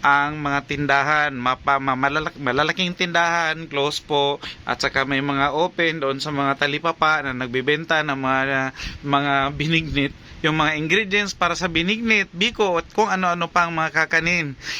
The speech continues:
So, ang lahat, ang lahat po naka-prepare na para magluto ng binignit bukas kasi yun yung trending pag Holy Week, si binignit.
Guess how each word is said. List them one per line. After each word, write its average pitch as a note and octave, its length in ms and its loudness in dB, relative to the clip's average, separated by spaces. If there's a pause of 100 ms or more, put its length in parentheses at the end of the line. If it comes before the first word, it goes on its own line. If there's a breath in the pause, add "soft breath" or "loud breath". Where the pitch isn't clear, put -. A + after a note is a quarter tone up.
(140 loud breath)
So, D3 320 4
ang E3 240 2
lahat, F3 400 -2 (240 loud breath)
ang F3+ 160 2
lahat F#3 320 2
po G3 240 0
naka-prepare F#3 640 0
na F3+ 240 0
para E3+ 480 0 (320 loud breath)
magluto E3 720 0
ng E3 160 -2
binignit D#3+ 640 0
bukas D3 560 0
kasi D3+ 320 0
yun D#3+ 160 0
yung E3 320 0
trending D3+ 720 0 (320 loud breath)
pag C#3+ 160 2
Holy D3+ 400 2
Week, D3+ 320 -2
si C#3+ 160 0
binignit. C3+ 560 0